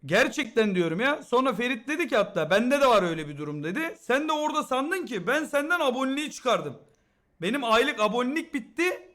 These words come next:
Çağrı'ya yenilettim ben. Jurox Bey, e, kredi kartınızın ekstresini bir Jahreyn Bey'e gönderin seri.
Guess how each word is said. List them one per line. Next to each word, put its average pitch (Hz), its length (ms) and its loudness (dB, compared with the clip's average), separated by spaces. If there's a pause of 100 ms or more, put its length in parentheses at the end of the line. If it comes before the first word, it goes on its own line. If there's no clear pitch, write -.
(200)
Çağrı'ya 233 520 2
yenilettim 214 520 -4
ben. 320 220 -4
Jurox 240 460 -8
Bey, 294 280 -10 (140)
e, 185 360 -4
kredi 262 320 -8
kartınızın 247 720 -4 (280)
ekstresini 254 680 -4
bir 262 80 -8
Jahreyn 240 460 2
Bey'e 233 160 -4
gönderin 220 440 -2
seri. 180 500 -8